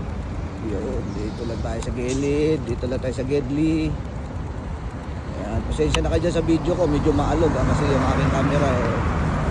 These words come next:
ano, eh, wala akong shock absorber, eh. Pero pagtyagaan nyo na muna kasi ano lang naman yan, eh. <laughs> Short video lang yan, oh. Op, op, op,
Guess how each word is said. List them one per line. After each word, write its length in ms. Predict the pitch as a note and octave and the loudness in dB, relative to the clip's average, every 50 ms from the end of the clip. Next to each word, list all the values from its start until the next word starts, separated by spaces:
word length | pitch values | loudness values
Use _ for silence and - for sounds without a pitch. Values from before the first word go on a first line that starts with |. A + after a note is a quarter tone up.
| - - - - - - - - - - - - - - - | 2 2 2 2 2 2 0 2 2 2 2 2 4 4 4
ano, 100 | - - - - | 6 6 6 6
eh, 120 | - - - - - - - - - - - - - D2+ D2 - - - - - - - - - - - - - - - - D3+ | 4 4 4 4 4 4 4 4 4 4 4 4 6 6 6 6 6 6 6 6 8 8 8 8 8 8 8 8 8 8 8 8
wala 180 | D#3+ D#3+ E3+ F3 | 8 8 8 8
akong 180 | F3 - D#3+ - - | 6 6 4 4 4
shock 100 | - D3+ D3 | 4 4 4
absorber, 480 | D3+ D3 F3 E3+ E3 D#3+ E3 - E3 D3 | 4 6 6 6 6 6 4 4 2 2
eh. 140 | C#3+ - - - - - C#3+ C3+ - C#3 C3+ C#3 C#3+ C#3+ - - - - - - - - - - - - - - - - - - - - - - - - - - B2 A#2 | 2 0 -2 -2 -4 -2 -2 -2 -2 -2 -4 -4 -4 -4 -4 -4 -4 -4 -4 -4 -4 -4 -4 -4 -4 -4 -4 -4 -4 -4 -4 -4 -4 -4 -4 -4 -4 -6 -6 -4 -4 -2
Pero 220 | A#2 A#2+ A#2+ B2+ B2+ B2+ B2+ B2+ B2 B2+ B2+ - | -2 0 0 0 0 0 0 -2 -2 -4 -4 -6
pagtyagaan 400 | - - - C#3 C3 - D#3+ D#3+ D#3+ E3+ | -6 -6 -6 -4 -2 0 0 2 2 0
nyo 40 | F3 F3 | 0 0
na 80 | E3+ | 0
muna 240 | F3 F3 F3 F3 D#3+ C#3+ C3 | 0 0 0 0 -2 -2 -2
kasi 240 | - - C#3 C3 | -4 -4 -2 -2
ano 140 | A#2+ B2 B2 B2+ | -2 -2 -2 -2
lang 160 | B2+ B2 B2 | -2 -2 -2
naman 180 | B2+ A#2+ B2 A#2+ A#2+ | -2 -2 -2 -2 -2
yan, 120 | A#2 G#2+ - | -4 -4 -6
eh. 60 | - - - - - - - - - - - - - G4 | -8 -8 -8 -6 -6 -6 -6 -6 -6 -8 -4 0 0 2
<laughs> 640 | - - G4 - - - - - - - - - - | 2 2 0 -2 -2 -4 -6 -6 -6 -6 -6 -4 -2
Short 160 | - F3 E3+ - - | 0 0 0 0 2
video 320 | D3+ F3 D#3+ D#3 D3 E3+ | 2 2 4 4 4 4
lang 160 | E3 D#3+ D#3 | 4 4 4
yan, 260 | D#3+ D#3 D3+ C#3+ - - G#2 | 2 2 0 0 0 0 -2
oh. 320 | G2+ G2+ G2+ A2 A#2+ D3 | -2 -2 -2 -2 -2 -4
Op, 40 | - - - | -4 -4 -6
op, 120 | - A2+ - - - - - | -4 -4 -4 -6 -6 -6 -4
op, 160 | - - | -4 -6